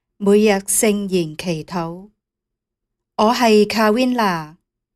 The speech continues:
今日係二零二四年二月二十九號，星期四。經文係路加福音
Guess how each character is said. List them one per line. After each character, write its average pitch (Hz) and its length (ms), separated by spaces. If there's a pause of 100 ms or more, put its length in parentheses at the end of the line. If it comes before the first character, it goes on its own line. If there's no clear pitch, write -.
(680)
今 302 200
日 294 60
係 208 640 (340)
二 214 240
零 175 300
二 196 280
四 226 180 (180)
年 170 440 (380)
二 196 100 (240)
月 196 300 (140)
二 214 160
十 202 320
九 190 280
號， 202 520 (260)
星 269 300
期 214 260
四。 - 180 (1300)
經 285 220
文 214 200
係 185 540 (460)
路 208 260
加 254 320
福 254 300
音 240 420